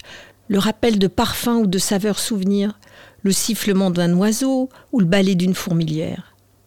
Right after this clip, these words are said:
Et certains de vous se sont peut-être sentis transportés vers ailleurs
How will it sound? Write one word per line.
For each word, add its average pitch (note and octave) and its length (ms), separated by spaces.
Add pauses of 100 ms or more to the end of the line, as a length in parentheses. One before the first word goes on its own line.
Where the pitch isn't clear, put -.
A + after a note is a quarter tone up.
(960)
Et F3+ 60
certains G#3+ 460
de E3+ 100
vous A#3 240
se A#3 160
sont G3 180
peut-être A3+ 360
sentis A#3+ 320
transportés - 880
vers G3 260
ailleurs G#3 540